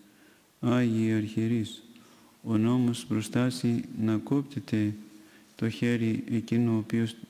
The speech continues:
θα τολμήσει μπροστά στο βασιλέα να κτυπήσει κάποιον. Αφήνω όμως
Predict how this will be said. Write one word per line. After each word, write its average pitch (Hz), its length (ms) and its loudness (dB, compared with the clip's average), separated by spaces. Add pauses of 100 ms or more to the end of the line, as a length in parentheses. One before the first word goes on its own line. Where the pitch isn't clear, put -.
(100)
θα 110 200 -2
τολμήσει 110 580 0 (600)
μπροστά 117 340 2
στο 127 180 0
βασιλέα 117 540 2
να 110 160 4
κτυπήσει - 500 -4
κάποιον. 104 480 -2 (1000)
Αφήνω 120 500 2
όμως 117 440 0